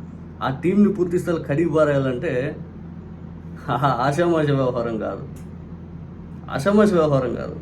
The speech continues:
అందుకే జగన్మోహన్ రెడ్డి గారిని ఎప్పుడైనా ఎవరైనా ఆయన, ఆయన నాయకత్వాన్ని క్వశ్చన్ చేసేవాళ్ళు, లేకపోతే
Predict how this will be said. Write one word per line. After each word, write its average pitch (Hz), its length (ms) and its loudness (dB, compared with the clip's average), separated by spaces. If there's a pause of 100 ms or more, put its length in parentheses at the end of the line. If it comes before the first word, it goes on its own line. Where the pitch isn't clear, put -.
(200)
అందుకే 170 180 -2
జగన్మోహన్ 160 460 4
రెడ్డి 147 180 2
గారిని 151 320 4
ఎప్పుడైనా 147 420 4
ఎవరైనా 135 440 2
ఆయన, 123 360 -2
ఆయన 123 140 -2
నాయకత్వాన్ని 127 560 -2
క్వశ్చన్ 123 260 -2
చేసేవాళ్ళు, 120 380 -2
లేకపోతే 120 420 -2